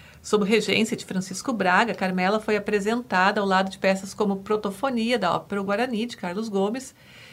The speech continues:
e do Poema Sinfônico, de Hernani Braga. O Jornal do Comércio relatou, na época, que no final do primeiro ato houve uma verdadeira apoteose ao compositor,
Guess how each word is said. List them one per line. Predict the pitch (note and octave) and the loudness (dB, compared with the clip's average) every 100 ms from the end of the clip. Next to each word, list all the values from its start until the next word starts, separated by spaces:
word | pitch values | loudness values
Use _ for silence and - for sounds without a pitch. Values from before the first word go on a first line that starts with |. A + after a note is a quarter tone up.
| - | -6
e | B3 | -4
do | A#3 | -2
Poema | A#3 A#3+ A3 A#3+ | 2 4 6 4
Sinfônico, | A#3+ B3+ B3 G#3 G#3 A#3+ G#3+ | 0 -4 -4 0 0 0 -2
de | A3 | -2
Hernani | G#3+ G#3 A#3 | 0 -2 -2
Braga. | G#3+ F3+ E3 E3+ - - - - - - - - | 0 0 -2 -10 -16 -20 -20 -20 -20 -20 -20 -12
O | - | -4
Jornal | G3 G#3+ G3+ F#3+ | 2 4 6 4
do | G#3+ | 4
Comércio | C4 B3+ G3+ G#3 A#3 - | 0 2 2 2 0 -6
relatou, | A#3 G#3+ F#3+ F#3 F#3 G3 | -2 0 0 0 0 0
na | G3+ A#3 | -2 0
época, | F#3+ F#3 A#3 A#3 B3 - - - - - | -2 -2 -6 -6 -8 -8 -20 -20 -20 -20
que | - A3 G#3 | -12 -4 -2
no | G#3+ | -2
final | - C4 B3+ C#4 D4+ | -2 4 8 8 6
do | C4+ | -2
primeiro | - G#3 F#3+ G3 A#3 | -4 -2 0 2 2
ato | A3+ F#3+ B3 - C#4 - | 4 4 0 -4 -18 -8
houve | G3 G#3+ A3+ A3 | 2 2 2 0
uma | A3 | 0
verdadeira | G3 G#3 G3+ F#3+ G3+ G#3+ | 2 0 0 0 2 2
apoteose | G#3+ G#3+ A3+ G3 F#3 A3 | 0 -2 0 2 4 4
ao | A3+ | 2
compositor, | A3+ A3+ A3 G#3+ A#3+ G#3 F#3 | -2 -2 -2 -2 -2 -2 -2